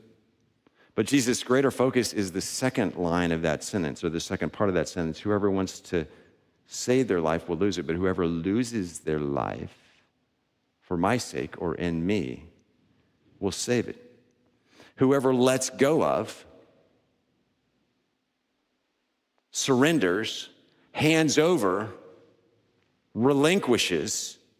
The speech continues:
their life for me or for my purposes, giving over to my control and trusting me with it,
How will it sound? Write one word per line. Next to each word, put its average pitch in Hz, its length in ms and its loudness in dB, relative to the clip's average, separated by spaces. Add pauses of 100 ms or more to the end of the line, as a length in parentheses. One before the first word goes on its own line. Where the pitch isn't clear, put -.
(400)
their 127 280 2
life 123 280 4
for 131 240 2
me 131 380 4
or 123 120 2
for 131 200 2
my 135 160 4
purposes, 127 580 0
giving 143 380 4
over 139 400 4
to 135 180 2
my 123 240 4
control 139 400 2
and 113 100 2
trusting 135 400 2
me 165 200 4
with 113 180 4
it, 113 180 2